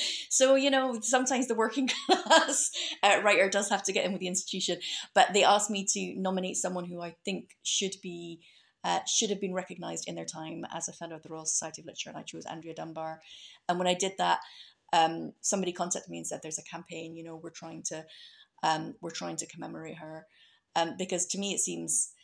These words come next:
and also, I mean, I feel like her work should just be drawn on all of the time. You know, it's complicated work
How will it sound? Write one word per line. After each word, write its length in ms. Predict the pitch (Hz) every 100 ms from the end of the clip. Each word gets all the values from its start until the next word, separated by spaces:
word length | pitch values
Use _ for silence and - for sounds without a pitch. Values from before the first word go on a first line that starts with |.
| - -
and 100 | 226
also, 320 | - 262 240
I 40 | 196
mean, 140 | 185
I 80 | 180
feel 200 | 185 196
like 340 | 180 180 - _ _ _ _ _ -
her 140 | 202
work 220 | 190 196
should 140 | - 196
just 200 | 190 -
be 60 |
drawn 340 | 185 185 180 180
on 160 | 170
all 260 | - 185 180
of 80 | 180
the 60 |
time. 260 | 180 185 180
You 80 | 175
know, 60 |
it's 100 | -
complicated 600 | - 220 214 214 214 -
work 400 | 190 190 190 -